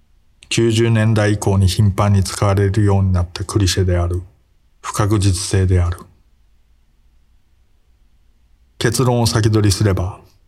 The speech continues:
不確実な時代に対応していくためには、主体的な個人の育成が不可欠だという論理によって、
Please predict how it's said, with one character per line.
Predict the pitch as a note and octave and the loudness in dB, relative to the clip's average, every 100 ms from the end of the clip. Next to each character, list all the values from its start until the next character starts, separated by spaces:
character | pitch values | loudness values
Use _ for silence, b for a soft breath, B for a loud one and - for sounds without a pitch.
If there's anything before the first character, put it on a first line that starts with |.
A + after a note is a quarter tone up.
| _ _ _ _ _ _ _ _ _ _ - | _ _ _ _ _ _ _ _ _ _ -18
不 | - | -6
確 | C#3 C3 B2 | -4 -2 0
実 | A2+ G#2+ | -2 -2
な | G2+ F#2 | 0 0
時 | F#2 | 2
代 | G2+ G2 | 2 2
に | G2 | 2
対 | F2+ G2+ G#2 | 0 0 2
応 | G2+ | 2
し | G2 | 0
て | - | -2
い | G2 | -4
く | - | -2
た | G#2 | 0
め | G2 | 2
に | F#2+ F#2 | 2 0
は、 | F2 - _ _ _ _ _ _ - | -4 -12 _ _ _ _ _ _ -12
主 | - | -6
体 | C3 A#2+ | -2 -2
的 | A#2 A2+ | -2 -2
な | A#2 | -2
個 | - A#2+ | -2 0
人 | A2 G2 | 2 2
の | F#2 | 0
育 | F#2 - | -2 -4
成 | G2 G2 | -2 0
が | F#2 | 0
不 | - | -2
可 | - A2 | -4 -2
欠 | A2 - | -2 -2
だ | F#2 | -2
と | E2+ | 0
い | F#2 F2+ | 2 2
う | F#2 | 2
論 | G2 G2 | 2 2
理 | F#2+ | 0
に | F#2+ G2+ | -2 -2
よ | G2+ | -6
っ | |
て、 | - - - | -8 -12 -12